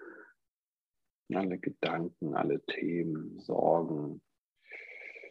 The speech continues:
Nöte, Schuldgefühle, was auch immer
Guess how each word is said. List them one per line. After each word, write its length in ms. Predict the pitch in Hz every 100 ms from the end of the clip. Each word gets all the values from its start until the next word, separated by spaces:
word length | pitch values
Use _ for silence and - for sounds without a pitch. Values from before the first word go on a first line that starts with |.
| - _ _ _ -
Nöte, 580 | 87 85 - - - -
Schuldgefühle, 880 | - - 95 - - - 101 71 67
was 200 | 104 -
auch 260 | 90 -
immer 380 | 85 90 85 82